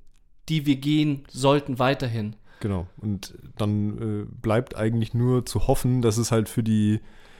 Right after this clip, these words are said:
Speaker 2: nächsten größeren Turniere, egal ob das jetzt eine Europameisterschaft oder eine Weltmeisterschaft ist, dann bleibt eigentlich da wirklich nur zu hoffen, dass es, dass wir uns dann wirklich, wenn das, äh, dann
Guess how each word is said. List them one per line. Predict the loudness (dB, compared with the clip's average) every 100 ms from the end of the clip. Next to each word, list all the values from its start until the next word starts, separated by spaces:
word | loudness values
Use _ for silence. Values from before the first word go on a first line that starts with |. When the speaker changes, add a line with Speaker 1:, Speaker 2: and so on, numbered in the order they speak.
| -20 -10 -2
Speaker 2:
nächsten | 2 2 0 -2 2 2 2 0
größeren | 0 0 2 0 0
Turniere, | 0 0 0 0 0
egal | 0 -2
ob | -4
das | -6
jetzt | -6 -2
eine | 0
Europameisterschaft | 0 2 2 2 -2 -4 -4 -6 -6
oder | -2 0
eine | 0 0 -2 -2
Weltmeisterschaft | -4 -4 -6 -6 -6 -6 -6
ist, | -8 -8 -14 -20 -20 -20 -20 -10
dann | -4
bleibt | 2 2 2
eigentlich | 0 0 0
da | 0 0
wirklich | -2 -2 0
nur | -2
zu | -2 -2
hoffen, | -2 -2
dass | 0 0
es, | -2 -4 -10 -20 -20 -20 -20 -20 -20 -20 -20 -20 -20 -20 -20 -8
dass | -2 2
wir | 4 4
uns | 4 0
dann | 0 0
wirklich, | 0 0 -2 -10 -20 -20 -20 -18 0
wenn | 2 4
das, | 2 -2
äh, | -10 -12 -10 -4
dann | -2 0 -2 -4